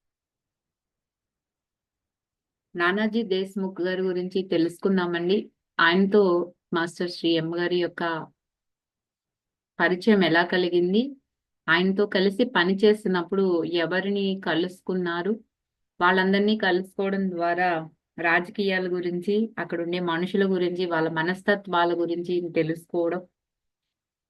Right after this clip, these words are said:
నానాజీ గారితో పనిచేస్తున్నప్పుడు, ఆయనతో కలిసి ప్రయాణం చేస్తున్నప్పుడు వివిధ రాజకీయ, సామాజిక, సాంస్కృతిక సిద్ధాంతాలను, వాటికి సంబంధించి పనిచేసే పనిమంతుల్ని, నేతల్ని కూడా కలుసుకోవడం జరుగుతుందండి.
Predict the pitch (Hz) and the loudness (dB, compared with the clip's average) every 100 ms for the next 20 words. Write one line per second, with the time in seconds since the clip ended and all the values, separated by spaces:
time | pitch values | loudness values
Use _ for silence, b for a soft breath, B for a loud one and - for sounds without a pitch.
0 | _ - 185 196 208 202 208 208 208 202 | _ 2 4 4 4 4 6 6 6 0
1 | 202 190 196 196 196 190 190 185 196 185 | 0 0 -2 -4 -4 -2 -2 -2 -2 2
2 | 175 175 180 190 190 185 - 185 175 175 | 2 2 -2 -2 -2 -4 -6 -2 0 0
3 | 185 190 190 185 185 175 175 170 175 175 | -2 -4 -6 -6 -6 -4 -4 0 2 4
4 | 156 - _ _ _ _ _ _ - 196 | 2 -2 _ _ _ _ _ _ -4 2
5 | 196 196 175 170 175 208 233 226 220 185 | 2 2 2 0 0 0 4 4 4 0
6 | 175 196 202 214 208 208 180 208 220 247 | 0 -2 0 0 0 -2 -2 -2 -2 -4
7 | 226 240 233 175 151 180 202 202 196 190 | 0 0 0 -2 0 0 2 2 2 2
8 | 196 196 190 - 175 180 - - 175 180 | 0 0 -4 -2 0 0 -2 -4 -2 0
9 | 196 202 202 202 214 175 175 175 180 185 | -2 -2 -4 -2 0 0 0 -2 -2 -2
10 | 175 170 165 180 185 190 180 180 185 170 | -2 -2 -2 -2 -4 -2 -4 -2 -2 -2
11 | 165 170 175 202 202 196 214 226 190 196 | 0 -2 0 0 0 2 2 2 0 -2
12 | - 185 190 170 165 160 165 165 170 | -4 -4 0 0 0 -2 -4 -2 0